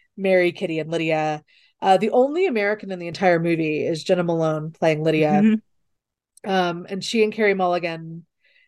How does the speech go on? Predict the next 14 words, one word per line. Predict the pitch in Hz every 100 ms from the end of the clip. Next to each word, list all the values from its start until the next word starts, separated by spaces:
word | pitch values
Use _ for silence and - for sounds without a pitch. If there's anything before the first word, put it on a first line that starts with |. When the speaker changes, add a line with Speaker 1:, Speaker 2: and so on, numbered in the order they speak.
| _ -
Speaker 1:
are, | 196 180 175 170 -
spend | - 311 302
the |
entire | 285 277 302 247
movie | 220 202
basically | 190 190 208 190
giggling. | 170 170 165 160 165 _ 185
Speaker 2:
Giggling, | 170 147 - -
Speaker 1:
Like, | 196 202
Speaker 2:
yes. | - -
Speaker 1:
just | - 233 -
<laughs> |
constant | 277 247 - 233
giggling. | 196 175 170 175